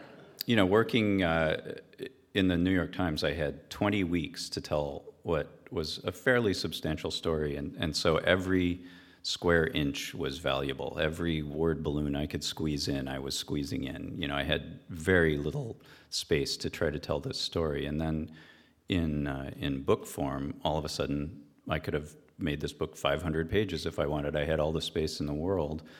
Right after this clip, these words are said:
And so it was an opportunity to open things up. And so I, instead of using the pages to put in more tiny little panels, which is, that's certainly my inclination usually, um, I tried to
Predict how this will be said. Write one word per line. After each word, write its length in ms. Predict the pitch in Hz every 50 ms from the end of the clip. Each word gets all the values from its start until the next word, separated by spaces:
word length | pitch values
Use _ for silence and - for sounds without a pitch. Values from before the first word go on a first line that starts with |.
| - - - - - - _ _ -
And 220 | - 101 90 85
so 340 | 82 - - - 90 82 80
it 60 | -
was 160 | - 85 80
an 80 | 90 85
opportunity 920 | 82 82 82 90 82 - - 92 85 82 80 76 78 76 73 73 73 78 - - - - - - - - _ _ _ -
to 140 | - - -
open 340 | - 90 82 - - 78 71
things 320 | - 76 71 69 69 -
up. 260 | - 67 - - - -
And 140 | 67 67
so 260 | - - 87 82 78 76
I, 280 | 73 73 73 71 - - - - - - - -
instead 400 | - 87 85 - - - 110 104
of 100 | 98 87
using 320 | 95 95 95 92 92 85
the 80 | 80 78
pages 540 | - - 90 92 82 80 78 82 80 - -
to 220 | - 85 78 87 - - - - - -
put 160 | - 107 90
in 180 | 87 82 82 76
more 420 | 76 80 80 80 80 80 80 80 80 -
tiny 280 | - 78 78 78 78
little 240 | 78 78 76 73 73
panels, 520 | 76 - - 82 82 80 71 73 - -
which 160 | 87 80 - -
is, 220 | - - - - -
that's 220 | - 78 78 - -
certainly 320 | - 82 - - 87 -
my 160 | 78 76 73
inclination 760 | - 85 85 82 82 - 80 78 76 76 82 - - 80 78
usually, 500 | 76 73 73 73 - 82 82 76 73 73 - - - - - - - - - _ _ -
um, 460 | - - 82 73 67 69 76 87 - - - -
I 80 | 95
tried 240 | 87 - - 85 80
to 160 | 82 71 -